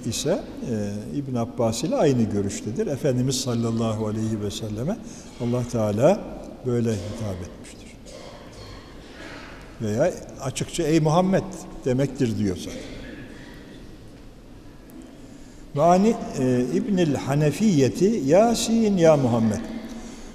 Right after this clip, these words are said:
Hazreti Ali'nin bir oğlu var. Muhammed İbnül Hanefiye.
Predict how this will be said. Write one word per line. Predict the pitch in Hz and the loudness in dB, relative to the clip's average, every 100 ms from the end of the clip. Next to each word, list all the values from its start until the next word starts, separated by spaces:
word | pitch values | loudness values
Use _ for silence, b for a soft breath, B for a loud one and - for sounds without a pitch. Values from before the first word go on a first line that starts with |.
| - | 2
Hazreti | 180 185 202 196 220 | 4 4 2 2 2
Ali'nin | 180 185 202 214 240 233 - B B B B B B B B B B B - - | 6 6 8 6 4 2 -6 B B B B B B B B B B B -16 -4
bir | 156 214 | 2 2
oğlu | 147 151 147 180 | 8 8 10 8
var. | 123 - - - 120 | 8 2 -6 -8 -6
Muhammed | 123 139 139 156 147 | -2 0 2 4 4
İbnül | 185 135 123 | 4 4 2
Hanefiye. | 113 120 117 110 117 104 160 | 2 2 0 0 0 0 0